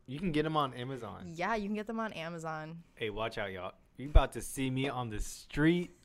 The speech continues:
Speaker 1: with this scooter. I'm a,
Speaker 2: That's how you're gonna
Speaker 1: I'm
Speaker 2: get
Speaker 1: gonna
Speaker 2: to
Speaker 1: get a
Speaker 2: sell. <laughs>
Speaker 1: lowrider. I need a lowrider scooter. You know what I'm saying? Like,
Speaker 2: Perfect.
Speaker 1: with the switches, I got the,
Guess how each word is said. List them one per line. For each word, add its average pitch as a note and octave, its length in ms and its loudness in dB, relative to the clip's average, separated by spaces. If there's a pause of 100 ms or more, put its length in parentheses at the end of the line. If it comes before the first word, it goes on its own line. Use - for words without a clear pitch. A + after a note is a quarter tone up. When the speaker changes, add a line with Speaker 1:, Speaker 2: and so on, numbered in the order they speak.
Speaker 1:
with B2+ 180 -8
this A#2 260 -8 (160)
scooter. F3 840 -4 (120)
I'm D3+ 140 -8
a, B2 80 -6 (520)
Speaker 2:
That's - 220 -12
how A#3+ 80 -4
you're A#3 100 -2
gonna A#3 140 -2
Speaker 1:
I'm G#3 60 -2
Speaker 2:
get A3 80 0
Speaker 1:
gonna A3 120 2
Speaker 2:
to - 60 0
Speaker 1:
get - 100 10
a - 20 8
Speaker 2:
sell. D#3 180 8
<laughs> - 20 -
Speaker 1:
lowrider. C#3 580 8 (400)
I D3+ 80 -2
need F3+ 180 2
a C#3+ 60 6
lowrider B2+ 500 0
scooter. C#3 220 -10 (1200)
You B2+ 80 -10
know C3+ 80 -4
what C#3+ 60 -4
I'm C#3+ 60 -6
saying? E3 500 2 (460)
Like, - 180 4
Speaker 2:
Perfect. F3 340 -4 (120)
Speaker 1:
with C3+ 140 -4
the C3+ 100 2
switches, D#3+ 640 2
I C3 80 0
got B2+ 260 -2
the, A#2 120 -2